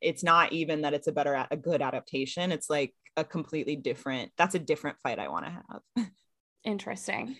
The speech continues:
Speaker 1: Like,
Speaker 2: Okay.
Speaker 1: when, when is the movie better than the book? Crazy Rich Asians is a great example.
Speaker 2: A hundred percent.
Speaker 1: Part of that is personal preference. I don't love his,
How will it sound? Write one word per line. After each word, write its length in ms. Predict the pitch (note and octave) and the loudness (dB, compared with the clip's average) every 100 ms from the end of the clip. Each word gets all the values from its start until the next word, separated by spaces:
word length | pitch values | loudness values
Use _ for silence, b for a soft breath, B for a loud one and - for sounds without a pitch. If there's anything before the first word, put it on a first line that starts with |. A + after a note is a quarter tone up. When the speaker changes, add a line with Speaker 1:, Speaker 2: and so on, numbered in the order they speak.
| - | -6
Speaker 1:
Like, 80 | |
Speaker 2:
Okay. 260 | A#3+ F4 G4+ | 4 8 8
Speaker 1:
when, 200 | F4+ F#3+ F#3+ | 8 4 6
when 160 | F#3 G3+ | 8 8
is 140 | A#3 | 8
the 80 | A3+ | 8
movie 260 | G3+ F#3 F#3+ | 6 6 4
better 240 | F3 F3 | 6 6
than 140 | F3+ | 4
the 60 | F3+ | 0
book? 280 | D#3+ - - - | -2 -4 -6 -4
Crazy 340 | - F3+ D3+ | 0 0 0
Rich 180 | D#3 D#3 | -2 2
Asians 420 | C#3 C3+ B2+ D#3 | 0 0 -6 -8
is 100 | D#3+ | -10
a 60 | E3 | -8
great 240 | B2+ A2 | -4 -4
example. 220 | - - | -4 -4
Speaker 2:
A 40 | G3+ | 0
hundred 300 | G#3 G3+ G3+ | 2 2 -2
percent. 400 | G3+ - - - - _ _ - | -10 -6 -8 -8 -20 _ _ 8
Speaker 1:
Part 180 | B3 | 10
of 60 | C4 | 12
that 140 | C#4 | 10
is 100 | C4+ | 10
personal 320 | - A3 A#3+ G#3+ | 8 6 6 6
preference. 340 | F#3+ G3 G#3+ | 4 4 2
I 80 | - | 2
don't 300 | F3 D3 - | 2 2 2
love 260 | C#3+ C3+ | 2 2
his, 480 | D3+ E3+ D3 C3 - | 2 0 0 -2 -10